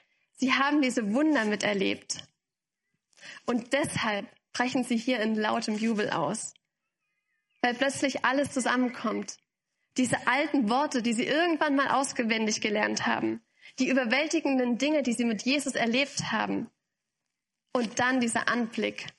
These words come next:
Jesus, der auf einem Esel wie ein König nach Jerusalem zieht. Sie erkennen, dass Jesus wirklich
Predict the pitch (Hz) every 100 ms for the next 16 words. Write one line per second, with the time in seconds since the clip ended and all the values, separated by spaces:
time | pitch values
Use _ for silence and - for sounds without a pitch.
0 | _ _ _ _ _ _ 233 247 226 220
1 | - 220 220 226 226 - 254 269 254 208
2 | 233 - 226 - 240 233 220 220 220 220
3 | 214 214 196 196 202 - - - - _
4 | _ _ _ _ _ _ _ _ _ _
5 | _ _ _ _ _ _ _ - - 220
6 | - - 262 254 220 - 226 247 254 226
7 | - 214 262 285 262 214 -